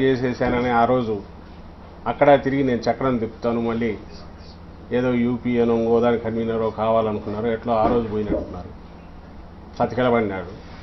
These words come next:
అసలు ఆయన ఎక్కడ ఉండాలనుకుంటున్నారు, ఏం చేయాలనుకుంటున్నారు, తనకు ఒక స్పష్టత ఉంది. ఆ జగన్మోహన్ రెడ్డి గారికి కొంత స్పష్టత ఉంది. జగన్మోహన్ రెడ్డి గారికి ఏం స్ప-, స్పష్టత ఉంది? ఉమ్మడి ఆంధ్రప్రదేశ్ ఉన్నప్పుడు ఆంధ్రప్రదేశ్కు సేవ చేయాలని. సరే,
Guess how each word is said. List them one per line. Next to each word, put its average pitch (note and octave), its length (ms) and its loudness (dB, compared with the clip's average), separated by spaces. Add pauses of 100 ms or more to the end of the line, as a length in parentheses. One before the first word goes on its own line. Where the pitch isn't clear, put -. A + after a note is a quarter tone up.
(1000)
అసలు D#3+ 200 4
ఆయన A2+ 100 4 (100)
ఎక్కడ E3 160 4 (100)
ఉండాలనుకుంటున్నారు, D#3+ 580 4 (160)
ఏం D#3 160 6
చేయాలనుకుంటున్నారు, D3 520 2
తనకు C3+ 220 2
ఒక A#2 140 0
స్పష్టత A#2+ 420 0 (100)
ఉంది. G#2 100 -2
ఆ G#2 40 -4
జగన్మోహన్ D3+ 420 0
రెడ్డి D3 200 4
గారికి D#3 160 0
కొంత C3+ 180 -2 (100)
స్పష్టత A2+ 360 -4 (120)
ఉంది. E2 140 -12 (2750)
జగన్మోహన్ F3 380 6
రెడ్డి E3 200 4
గారికి D3+ 180 6
ఏం D#3 200 6
స్ప-, D3 240 2
స్పష్టత C#3+ 380 2
ఉంది? C3+ 280 2 (720)
ఉమ్మడి C#3+ 240 6
ఆంధ్రప్రదేశ్ D3 560 8
ఉన్నప్పుడు D3 320 2
ఆంధ్రప్రదేశ్కు C#3+ 560 2
సేవ A2+ 220 0 (140)
చేయాలని. F2+ 400 -10 (920)
సరే, D3+ 140 4